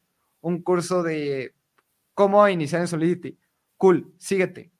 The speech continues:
O sea, síguete, sigue incubando desarrolladores y vamos a, a incrementar ese seis por ciento. Creo que sí estamos un poco de rezagados y creo que es una gran oportunidad, así como tú lo viste en bienes raíces, yo veo una oportunidad latente en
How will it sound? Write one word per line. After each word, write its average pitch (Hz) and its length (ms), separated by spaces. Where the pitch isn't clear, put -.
O 156 60
sea, 160 220
síguete, 170 480
sigue 196 180
incubando 170 460
desarrolladores 151 920
y 151 120
vamos 170 380
a, 165 240
a 147 200
incrementar 151 640
ese 160 180
seis 156 240
por 151 160
ciento. 156 380
Creo 170 120
que 175 100
sí 170 100
estamos 170 360
un 160 100
poco 160 240
de 151 80
rezagados 143 680
y 143 80
creo 147 160
que 151 80
es 143 80
una 147 160
gran 147 200
oportunidad, 143 680
así 143 180
como 147 400
tú 165 120
lo 160 140
viste 151 580
en 156 160
bienes 156 280
raíces, 147 440
yo 143 140
veo 147 240
una 156 140
oportunidad 147 560
latente 143 640
en 135 220